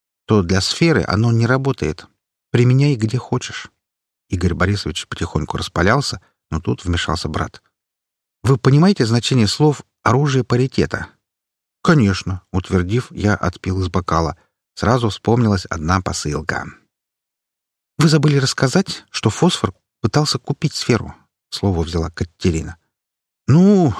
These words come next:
это несерьёзно, милочка», покровительственно ответил Игорь. «Да, он бы продал всё, что имел,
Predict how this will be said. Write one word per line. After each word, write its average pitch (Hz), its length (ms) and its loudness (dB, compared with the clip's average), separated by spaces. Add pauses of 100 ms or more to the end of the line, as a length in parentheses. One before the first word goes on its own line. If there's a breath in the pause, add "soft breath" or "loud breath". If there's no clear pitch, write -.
(100)
это 120 220 0
несерьёзно, 135 560 2
милочка», 98 800 0
покровительственно 87 800 -4
ответил 85 360 -6
Игорь. 85 340 -6 (680)
«Да, 123 380 2
он 98 160 0
бы 113 100 0
продал 180 400 2
всё, 147 220 0
что 131 240 0
имел, 131 460 0